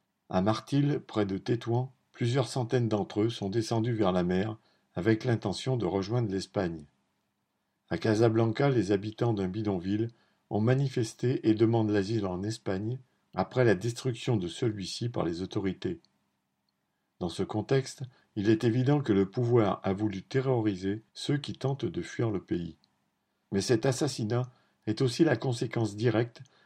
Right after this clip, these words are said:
des accords honteux passés entre l'Union européenne et les pays d'Afrique du Nord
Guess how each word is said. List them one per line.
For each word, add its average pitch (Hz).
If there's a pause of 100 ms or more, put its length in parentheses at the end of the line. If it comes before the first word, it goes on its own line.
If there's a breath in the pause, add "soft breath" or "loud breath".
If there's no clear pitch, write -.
(160 soft breath)
des 95
accords 117
honteux 120
passés 117
entre 95
l'Union 127
européenne 95 (380 soft breath)
et 101
les 98
pays 104
d'Afrique 98
du 90
Nord 104